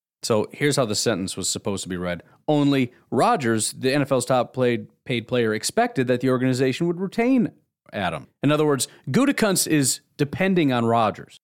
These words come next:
He, he ma-, so, <sighs> jeez, it's, it hurts my stomach to do this.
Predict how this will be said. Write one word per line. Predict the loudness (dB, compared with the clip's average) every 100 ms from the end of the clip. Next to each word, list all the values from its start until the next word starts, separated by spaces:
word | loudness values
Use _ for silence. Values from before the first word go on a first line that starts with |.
| _
He, | 0 0
he | 2 2 4
ma-, | 4 2
so, | -2 -4
<sighs> | -4 -10 -16 _ _ _ -20
jeez, | -20 -20 -20 _ _ -18 -18 -16 -14
it's, | -6 -6
it | -4 -6 -6
hurts | -2 -2 -2
my | -4
stomach | -4 -2 -2 -2 -6 _ _ _
to | -8
do | -4 -4
this. | -4 -6 -10